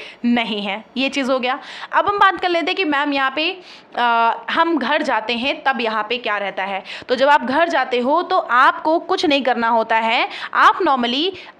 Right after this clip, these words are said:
अपना, जैसे girls है ना, boys को तो as such कोई problem नहीं होती, boys को कोई दिक्कत नहीं होगी। Girls को क्या करना होगा, अपने अगर आप स-, अ, Monday to Friday,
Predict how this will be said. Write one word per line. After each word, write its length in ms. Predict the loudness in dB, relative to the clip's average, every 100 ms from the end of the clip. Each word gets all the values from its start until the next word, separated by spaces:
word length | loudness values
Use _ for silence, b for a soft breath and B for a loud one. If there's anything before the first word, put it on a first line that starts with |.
| -4
अपना, 500 | -4 0 2 4 4
जैसे 240 | 2 -2 0
girls 400 | 4 4 4 0
है 80 | 0
ना, 200 | -2 -6 -10
boys 300 | 2 2 2
को 100 | 0
तो 100 | 2
as 180 | 2 2
such 140 | -2 0
कोई 160 | 0
problem 320 | 2 0 0
नहीं 120 | -2 -4
होती, 220 | -2 0
boys 320 | 2 2 0
को 80 | -2
कोई 180 | 0 0
दिक्कत 300 | 0 -4 -2
नहीं 120 | -2
होगी। 260 | -2 -4 -6 B B
Girls 280 | 2 2 4
को 80 | 0
क्या 160 | 0 0
करना 240 | 2 2
होगा, 200 | 2 2
अपने 400 | 2 0 0 0
अगर 260 | 0 2 2
आप 360 | 2 2 2 -2
स-, 360 | -2 -8 -4 0
अ, 180 | 2
Monday 440 | 2 0 2 2 0 -2 -10 -18 -20 -20 -20 _ -20 -20 _ -20 -6 -2
to 200 | 0 -2 B B B B -20 -20 _ -8 0
Friday, 360 | 2 2 -2